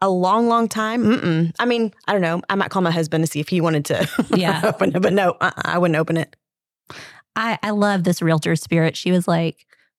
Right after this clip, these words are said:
Speaker 2: "By gosh, we are getting this house sold.
Speaker 1: <laughs>
Speaker 2: What do I have to do to get this drum out of here?"
Speaker 1: Yeah. Mm, mm-mm. <laughs>
Speaker 2: All right. So Cohen and his realtor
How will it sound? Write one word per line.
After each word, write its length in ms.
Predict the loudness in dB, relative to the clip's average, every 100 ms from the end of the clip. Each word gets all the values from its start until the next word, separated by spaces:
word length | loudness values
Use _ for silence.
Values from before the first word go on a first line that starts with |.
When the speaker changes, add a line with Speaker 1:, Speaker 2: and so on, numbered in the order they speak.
| -8
Speaker 2:
"By 120 | -2
gosh, 300 | 0 -2 0
we 140 | 2
are 80 | 2
getting 320 | 2 2 4
this 160 | 2 2
house 280 | -2 -2 -2
sold. 400 | 0 0 2 0
Speaker 1:
<laughs> 420 | -2 -6 -6 -2
Speaker 2:
What 300 | 2 2 2
do 120 | 2 2
I 120 | 2
have 240 | 0 -2
to 100 | -2
do 500 | 2 2 2 2 0 -4 _ _ -2
to 60 |
get 160 | 0 0
this 160 | -2 0
drum 260 | 0 2
out 140 | 0 -2
of 40 |
here?" 260 | -4 -4 0
Speaker 1:
Yeah. 240 | 2 2 -2 _
Mm, 160 | -2 -2 _ _ -2
mm-mm. 420 | -2 0 0 0 -2 -16 _ _ _ _ _ _ _ -2
<laughs> 420 | 0 0 -2 -6 -20 _ _ _ -20 -20 _ -2
Speaker 2:
All 140 | 2
right. 300 | 2 2 0
So 500 | -4 -2 2 2 0 2
Cohen 280 | 2 4
and 120 | 4 4
his 120 | 2
realtor 640 | 0 2 2 4 2 0